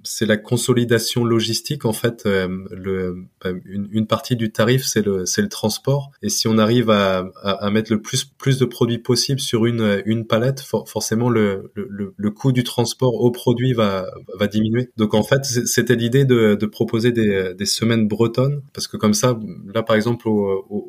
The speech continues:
au mois de, au, au mois d'avril, il y a, il y a, il y a les, il y a la prochaine vague de, de semaines bretonnes qui arrive. On, on va avoir cinq camions complets qui vont quitter la Bretagne avec des, euh, avec des produits, euh, des produits alimentaires bretons dedans.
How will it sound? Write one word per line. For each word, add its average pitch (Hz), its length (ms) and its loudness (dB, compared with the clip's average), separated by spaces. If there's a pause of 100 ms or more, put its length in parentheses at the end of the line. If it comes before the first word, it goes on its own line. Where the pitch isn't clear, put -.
au 98 40 -4
mois 101 180 2
de, 92 360 -4
au, 104 200 -4
au - 20 2
mois 110 140 4
d'avril, 113 460 4
il 110 60 4
y 107 60 4
a, 101 80 2
il 101 80 -6
y 104 60 0
a, 101 100 0
il 101 60 -4
y - 20 -2
a 98 40 -2
les, 104 100 -6 (180)
il 101 60 -4
y 101 40 -2
a 98 40 -2
la 98 140 -6
prochaine 117 380 -2
vague 110 260 0
de, 95 260 -4
de 101 100 -6
semaines 107 340 0
bretonnes 107 400 -2
qui 117 100 -4
arrive. 127 240 0
On, 110 200 -4 (100)
on 104 60 -10
va 104 100 2
avoir 107 260 2
cinq 135 340 0
camions 120 260 2
complets 127 360 -2
qui 135 120 -6
vont 110 140 2
quitter 110 280 -4
la 107 100 2
Bretagne 110 440 0
avec 98 220 -2
des, 95 160 -2
euh, 90 160 -4 (260)
avec 95 220 -8
des 101 100 -6
produits, 101 460 -4
euh, 87 160 -6 (120)
des 98 80 -14
produits 104 280 -6
alimentaires 104 400 2
bretons 107 300 0
dedans. 110 280 -2